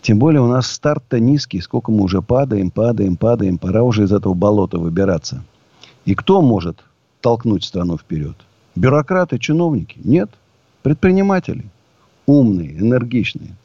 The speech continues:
талантливые, стойкие и честные. Вот кто должен быть локомотивом развития нашей страны. Поэтому все, кто хочет жить в России, должны вступить в наше движение.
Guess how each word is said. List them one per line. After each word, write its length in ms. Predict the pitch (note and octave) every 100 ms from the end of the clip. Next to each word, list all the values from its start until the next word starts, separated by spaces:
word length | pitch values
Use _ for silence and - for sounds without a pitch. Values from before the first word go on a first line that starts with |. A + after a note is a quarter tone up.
| -
талантливые, 600 | A2 B2+ C3 F#2 D2+ -
стойкие 880 | - - - - E3 B2+ A#2 E2+ C#2 - _ _ _ _ _ _ -
и 100 | E3+
честные. 560 | - G#2+ F2 - - - _ _ _ _ _ _ -
Вот 440 | G2 F3 - - _
кто 420 | - - A2+ G#2+
должен 460 | - F#2+ B2 A2 F#2
быть 300 | F2+ D#3+ - -
локомотивом 1120 | A2 C3 - B2+ A#2+ A#2+ A#2+ E3+ E3 C#3+ -
развития 460 | - F#2 G#2+ A#2 F#2+
нашей 260 | F#2 F2
страны. 380 | - E2+ D2+ - - _ - - - - -
Поэтому 280 | G#2+ A#2
все, 300 | A2 - D#3
кто 200 | C#3 A#2+
хочет 380 | G#2+ B2 A2 D#2+
жить 280 | D#2 G2+ -
в 60 | E2+
России, 440 | E2 - D#3+ F2
должны 340 | E2+ E2+ D#2
вступить 440 | D2+ - - D3+ -
в 80 | E2
наше 240 | A2 F#2
движение. 560 | D#2+ E2 - G2+ A#2+